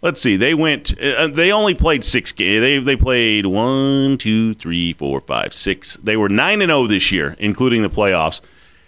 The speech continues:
and were never even close in a game.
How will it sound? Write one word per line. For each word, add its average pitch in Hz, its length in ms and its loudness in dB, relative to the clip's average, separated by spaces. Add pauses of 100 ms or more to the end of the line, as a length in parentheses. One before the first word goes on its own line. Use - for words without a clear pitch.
(260)
and 113 320 0
were 117 200 2
never 131 580 0
even 113 380 2
close 98 380 -2
in 87 120 0
a 87 40 0
game. 78 280 -2